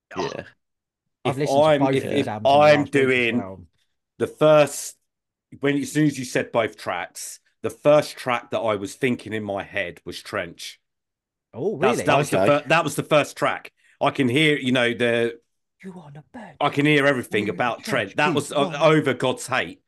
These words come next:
Speaker 3: So I've
Speaker 2: Yeah.
Speaker 3: gotta pick Gridiron. I have to. That was the fir-, as soon as you said, mentioned Gridiron, it was in my head already, Over God's
Speaker 2: Well, there
Speaker 3: Hate.
Speaker 2: you go, mate. This
Speaker 3: There
Speaker 2: is
Speaker 3: we
Speaker 2: how
Speaker 3: go. That's it. That's how you gotta do it.
Speaker 2: This is how you
Speaker 1: That's
Speaker 2: gotta do
Speaker 1: how
Speaker 2: it.
Speaker 1: you gotta do it.
Speaker 2: You gotta go
Speaker 1: Well,
Speaker 2: on
Speaker 1: I,
Speaker 2: instinct, haven't you?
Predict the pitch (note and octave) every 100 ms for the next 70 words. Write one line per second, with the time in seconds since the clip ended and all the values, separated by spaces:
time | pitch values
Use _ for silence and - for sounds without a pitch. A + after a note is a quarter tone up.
0 | _ _ - B2 A2+ A#2 B2 - A#2+ -
1 | _ - B2+ G#2 F2 F2 F#2 _ _ _
2 | _ _ _ _ _ _ _ _ B2 A2
3 | C3 - G2 B2+ A#2+ G#2 B2+ C3+ A#2+ B2+
4 | C3 D3+ C#3+ B2+ B2 C#3 B2+ B2+ G#2+ G#2+
5 | B2 G2 G2 G#2 A#2+ A#2+ A2+ G#2+ B2+ G#2+
6 | F#2+ A2+ E2+ - _ _ _ _ - A2
7 | A2+ - F2 E2+ - G#2+ G2 A#2 G#2+ C3+
8 | C3+ D#3 C3 B2 G3 F#3+ A2+ G#2 F3+ D3
9 | B2+ D3 C3 G#2 D3 C#3 D#3 C#3 C#3 -
10 | C#3 B2+ C3 E3 B2+ F#2+ D3+ D3 C3+ F3+
11 | F#3 C#3+ C#3+ C3 E3+ D#3+ - - E3 -
12 | - - C3+ - - C4 A#3+ - G3 G3+
13 | - - E3 C#3+ A3 D#3 G2+